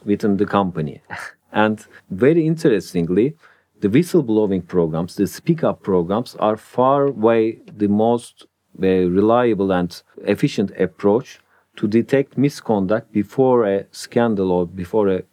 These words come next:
big compliance issue happens. So with that way, actually, if you, if you are maintaining and if you are incorporating a speak-up program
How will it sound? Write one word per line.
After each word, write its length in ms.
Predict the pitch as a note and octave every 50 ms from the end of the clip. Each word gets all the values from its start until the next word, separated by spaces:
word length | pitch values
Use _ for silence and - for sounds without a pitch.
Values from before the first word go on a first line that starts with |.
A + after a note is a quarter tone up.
| _
big 300 | - G#2 G#2 G2+ - - _ _ _
compliance 680 | - - G2+ F#2+ F2+ F#2 - G2+ G2+ F#2+ F#2 F2+ F2+ -
issue 300 | G#2 G2 - - - G2+
happens. 540 | - F2 F2 - - - - - - - _ _ _ _ _ _ _ _ _ _ _ _ _ _ _ _ _ _
So 460 | _ - - - D3 D3 D3+ D3 C#3+ _ _ _ _ _ _ -
with 220 | A2+ A#2 - -
that 280 | - E3 F#3+ F#3+ - -
way, 340 | G#2+ G2+ F2+ F2+ B2+ D3+ _ _ _ _ _ -
actually, 760 | - G2+ B2+ D3 - - - B2+ A2+ A2 A2+ A#2+ C3+ D3+ - _ _ _ _ _ _
if 260 | - B2 A2+ - -
you, 340 | B2 A#2+ B2 B2 B2+ - - _ -
if 180 | - - -
you 100 | C3+ C3
are 160 | B2+ A#2+ A#2+ A2 - _ _
maintaining 840 | - F2 F#2+ F#2+ G2 G#2 G#2+ G#2+ - - A#2 A#2 A#2 A2 A2 G#2 G2+
and 120 | F#2+ F#2 F#2+
if 160 | F#2 - -
you 80 | G#2+ G2+
are 200 | G2+ G2+ G2+ - - -
incorporating 800 | - G2 G2+ G2 - A2 G#2+ G2 - - G#2+ G#2 G2+ - A2 G2+
a 60 | F#2+ F2+
speak-up 500 | - - - C3+ - C#3 A#2+ A2 _ -
program 500 | - G#2 G2+ F#2+ E2+ F2 D#2 D#2 D#2+